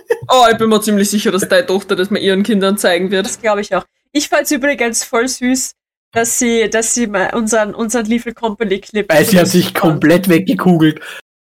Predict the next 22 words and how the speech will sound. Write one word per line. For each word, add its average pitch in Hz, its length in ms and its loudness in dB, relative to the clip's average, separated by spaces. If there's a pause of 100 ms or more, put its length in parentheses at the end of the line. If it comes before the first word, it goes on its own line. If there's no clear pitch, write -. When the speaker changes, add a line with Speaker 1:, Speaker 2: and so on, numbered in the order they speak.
Speaker 3:
Vor 151 140 4
allem 175 180 6
das 180 120 4
mit 180 180 2
der 160 140 6
Ente. 185 500 2 (140)
„Hey, 202 500 4
hier, 208 180 4
du 190 100 2
eine 190 240 6
Ente.“ 185 360 -2 (100)
Speaker 2:
Ja. 294 680 0 (640)
So - 140 -2
geil. 240 520 2
Speaker 1:
Wirklich? 247 480 2
Das 269 100 2
hab 226 60 2
ich 226 80 0
gar 214 100 2
nicht 196 120 4
Speaker 3:
Ja. 185 80 4
Speaker 1:
gewusst. 226 500 0